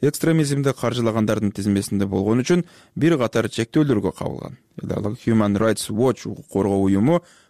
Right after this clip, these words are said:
өкмөттү бул башаламан чектөөлөрдү жоюуга чакырды.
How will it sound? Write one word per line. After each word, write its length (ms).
өкмөттү 560
бул 240
башаламан 540
чектөөлөрдү 640
жоюуга 380
чакырды. 420